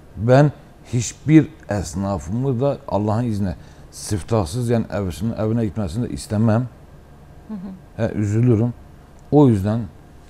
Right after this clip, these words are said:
Speaker 1: tabii ki işte hemşehrilerimiz yerel esnafımıza sahip çıksın. Birlik ve beraberlik içinde olalım. Bugün Malatya niye büyüyor?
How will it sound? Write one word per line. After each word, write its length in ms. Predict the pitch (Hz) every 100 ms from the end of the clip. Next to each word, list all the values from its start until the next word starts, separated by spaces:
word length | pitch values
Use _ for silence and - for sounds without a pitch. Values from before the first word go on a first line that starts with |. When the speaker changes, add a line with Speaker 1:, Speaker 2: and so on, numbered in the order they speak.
| - -
Speaker 1:
tabii 280 | 131 104
ki 160 | 87 117
işte 280 | 110 - 104
hemşehrilerimiz 840 | 117 123 - 101 87 85 90 113 90 - - -
yerel 280 | 101 123 117
esnafımıza 580 | 101 - 98 98 104 113
sahip 360 | - 95 110 98
çıksın. 380 | - - 110 117 - - - - -
Birlik 420 | 107 117 123 95
ve 240 | 117 107
beraberlik 640 | 107 110 104 110 110 110 -
içinde 340 | 90 92 101
olalım. 460 | 117 120 120 123 123 - - - - -
Bugün 360 | 113 123 123 110 - - - - - - - -
Malatya 480 | 98 107 113 117 123
niye 240 | 147 107
büyüyor? 280 | 98 113